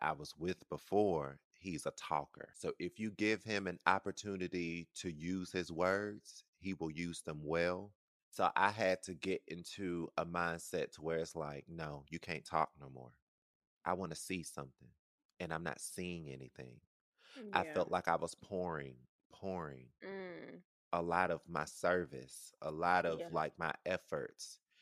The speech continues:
Speaker 1: And I realized the person that I was trying this thing with, he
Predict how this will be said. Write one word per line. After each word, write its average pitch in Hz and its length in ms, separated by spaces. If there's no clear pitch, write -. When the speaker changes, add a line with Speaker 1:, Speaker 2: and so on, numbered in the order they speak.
Speaker 1:
And 85 540
I 90 140
realized 85 680
the 80 60
person 92 500
that 78 180
I 82 140
was - 200
trying 92 500
this - 240
thing 92 400
with, 69 320
he 107 200